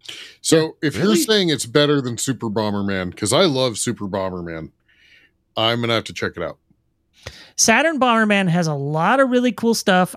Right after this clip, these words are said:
Speaker 3: I do believe it has the little kangaroo buddies that Bomberman has in some of the entries.
Speaker 2: Okay.
Speaker 3: Um,
Speaker 2: All right.
Speaker 3: and it's,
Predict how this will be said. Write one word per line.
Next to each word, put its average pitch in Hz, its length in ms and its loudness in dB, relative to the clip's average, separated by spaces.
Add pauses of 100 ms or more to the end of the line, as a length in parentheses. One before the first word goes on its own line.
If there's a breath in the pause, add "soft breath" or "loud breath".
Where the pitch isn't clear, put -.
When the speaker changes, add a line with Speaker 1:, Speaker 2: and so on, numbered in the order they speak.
Speaker 3:
I 160 120 2
do 170 240 4
believe 214 400 4
it 190 80 2
has 170 360 0
the 180 100 2
little 175 200 2
kangaroo 196 600 4
buddies 220 480 4
that 214 240 2 (120)
Bomberman 226 440 4
has 226 280 4
in 214 80 -2
some 226 200 0
of 220 60 2
the 220 120 6
entries. 247 400 2 (960 soft breath)
Speaker 2:
Okay. 160 100 6
Speaker 3:
Um, 151 500 4 (160)
Speaker 2:
All - 80 0
right. - 220 -2 (340)
Speaker 3:
and 180 120 6
it's, - 420 0